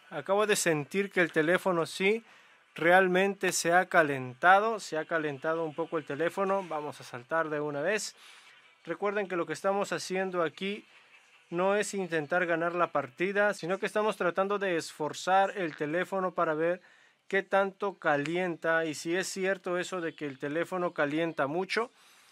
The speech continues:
Así que allí vamos, vamos a buscar algunas armas. Muy bien, ya conseguimos algunas armas. Miren qué tiempo estamos jugando, ya son las dos con cuarenta y nueve. Vamos a ver cómo van los fotogramas. Los fotogramas siguen a sesenta fotogramas por segundo.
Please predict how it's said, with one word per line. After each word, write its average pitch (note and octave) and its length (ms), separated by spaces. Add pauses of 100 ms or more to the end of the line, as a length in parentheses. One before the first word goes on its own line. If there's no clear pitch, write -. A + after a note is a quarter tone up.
(260)
Así E3+ 260
que F3 100
allí D#3 220
vamos, G3+ 340
vamos F#3+ 300
a - 20
buscar E3+ 480
algunas E3 540
armas. F#3+ 720
Muy E3 120
bien, E3+ 220
ya F#3 140
conseguimos E3 600
algunas D#3 540
armas. G#3 580
Miren E3+ 300
qué D#3+ 160
tiempo E3 300
estamos D#3+ 400
jugando, F3 540
ya D#3 180
son D#3+ 240
las C3+ 180
dos D#3 300
con D3+ 180
cuarenta C3+ 400
y C3 60
nueve. F#3 340
Vamos F3 320
a D#3+ 60
ver D#3+ 180
cómo D#3+ 180
van D#3+ 180
los D#3 120
fotogramas. E3+ 720
Los E3 140
fotogramas E3 520
siguen F#3+ 500
a E3 100
sesenta E3+ 500
fotogramas D#3+ 520
por - 140
segundo. F#3+ 540